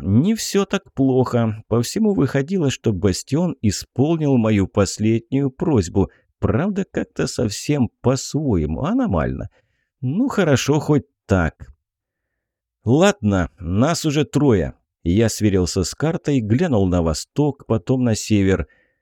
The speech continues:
«Ну и какие будут предложения?» Корсар выпрямился, рыкнул,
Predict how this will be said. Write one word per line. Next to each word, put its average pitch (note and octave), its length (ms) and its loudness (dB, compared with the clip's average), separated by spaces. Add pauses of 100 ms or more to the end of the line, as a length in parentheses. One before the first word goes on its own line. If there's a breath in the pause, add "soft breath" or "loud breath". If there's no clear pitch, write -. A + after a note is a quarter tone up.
(100)
«Ну A#2 280 4
и F#3+ 100 4
какие E3 460 -2
будут C3 480 -2
предложения?» A#2 1000 0 (680)
Корсар F#3 460 -2
выпрямился, B2+ 960 0 (100)
рыкнул, F#2+ 680 0